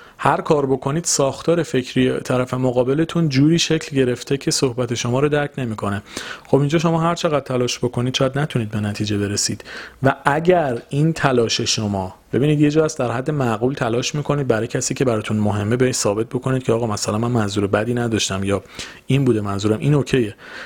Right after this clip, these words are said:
ولی یه موقع است شما هر چقدر تلاش می‌کنید، نتیجه نمی‌گیرید. طرف متوجه نمیشه که، نمیشه که، نمیشه.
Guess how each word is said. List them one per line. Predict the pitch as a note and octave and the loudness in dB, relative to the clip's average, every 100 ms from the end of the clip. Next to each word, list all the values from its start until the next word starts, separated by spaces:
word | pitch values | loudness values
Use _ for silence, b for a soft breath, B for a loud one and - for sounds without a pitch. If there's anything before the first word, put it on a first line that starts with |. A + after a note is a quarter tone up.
| B | B
ولی | - D#3+ | 0 2
یه | G#3+ | 4
موقع | F#3+ F#3 | 4 2
است | G3+ | 0
شما | F3 F3+ | -4 -2
هر | F#3 G3+ | -2 -2
چقدر | G3+ F#3 | -2 -2
تلاش | F3 D3+ D3+ D#3 | -2 -2 -2 -4
می‌کنید، | - D3+ F3 | -2 -2 0
نتیجه | E3 D3+ D3+ | 0 2 2
نمی‌گیرید. | F3+ G3+ C#3 G#2+ G2+ - - - | 2 4 2 0 -2 -6 -18 0
طرف | C#3+ E3 | 0 2
متوجه | F3+ D#3+ D3 C#3 C3 C#3 E3+ | 0 2 2 2 0 0 2
نمیشه | D#3+ E3 E3+ D#3 B2+ A#2+ | 2 4 4 4 2 -2
که، | - A2+ | -2 0
نمیشه | B2 D3+ D#3 D#3 | 2 4 2 0
که، | C#3+ D3 | -2 0
نمیشه. | D3+ C3+ - - | 2 2 0 -4